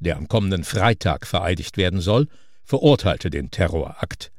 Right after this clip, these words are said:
Üblicherweise wird der Präsident in der Hauptstadt Bogotá in sein Amt eingeführt.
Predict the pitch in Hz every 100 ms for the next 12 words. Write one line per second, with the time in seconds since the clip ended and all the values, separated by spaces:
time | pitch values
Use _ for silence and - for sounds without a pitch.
0 | - - - - 156 156 151 127 113 113
1 | 113 104 - 95 - 90 85 92 139 -
2 | 98 85 95 - - 95 82 101 95 95
3 | - 101 - - - - 87 80 80 71
4 | 87 - - 98 85 - - - -